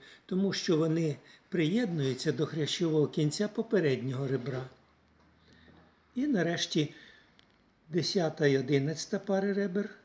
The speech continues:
звуться хиткими. Чому хиткими? Це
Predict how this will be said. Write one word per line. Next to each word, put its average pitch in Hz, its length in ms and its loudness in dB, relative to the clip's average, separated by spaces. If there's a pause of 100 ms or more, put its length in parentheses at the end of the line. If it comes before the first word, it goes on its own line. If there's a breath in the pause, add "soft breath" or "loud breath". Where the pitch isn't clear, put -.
(460 soft breath)
звуться 185 480 -4
хиткими. 131 760 0 (1120)
Чому 185 280 -2
хиткими? 123 680 -4 (760 loud breath)
Це 311 300 -4